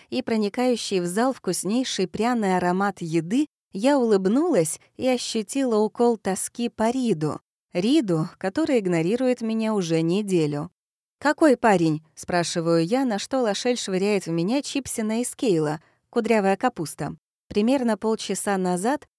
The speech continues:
подарив Лашеле Сюхею подарок, приветливо поболтав с гостями,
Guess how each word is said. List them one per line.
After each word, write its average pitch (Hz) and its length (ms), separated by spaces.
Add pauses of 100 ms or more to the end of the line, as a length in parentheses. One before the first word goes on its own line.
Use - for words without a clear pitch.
(120)
подарив 175 400
Лашеле 180 440
Сюхею 170 460
подарок, 196 540 (160)
приветливо 208 560
поболтав 185 500
с 185 80
гостями, 240 580